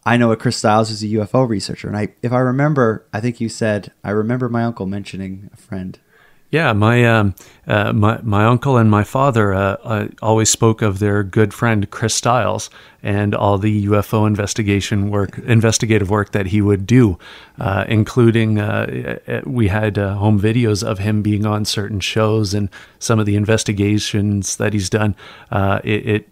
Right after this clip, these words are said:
Speaker 2: uh, it truly turned into be, uh, one of those small world incidences.
Speaker 1: Yeah, 'cause, 'cause once I realized, once we realized that, again, I'm know Chris through the show, so I figured I'd reach out to him. I had emailed Chris and talked to him on the phone just to say,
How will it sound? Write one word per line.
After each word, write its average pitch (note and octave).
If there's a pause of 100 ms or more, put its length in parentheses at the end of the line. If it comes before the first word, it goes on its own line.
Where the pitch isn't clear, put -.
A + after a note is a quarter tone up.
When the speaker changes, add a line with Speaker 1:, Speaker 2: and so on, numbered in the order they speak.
Speaker 2:
uh, G#2+
it A#2
truly A2
turned G#2
into G#2
be, G#2
uh, G2+
one A2+
of A2
those G2+
small G#2+
world G#2+
incidences. G2+
Speaker 1:
Yeah, C3+
'cause, A#2 (120)
'cause A#2
once F3
I F#3+
realized, C#3
once D#3+
we F#3+
realized C#3
that, F#2 (180)
again, A#2+
I'm A2+ (520)
know C#3
Chris C3+
through C#3
the B2+
show, A2
so A2
I A2 (180)
figured C3+
I'd B2+
reach B2+
out G#2
to G2+
him. A2 (800)
I A#2
had B2
emailed D#3+
Chris B2
and A2+
talked C3
to A#2+
him D3
on C3
the A2
phone A2+
just A2+
to -
say, G#2+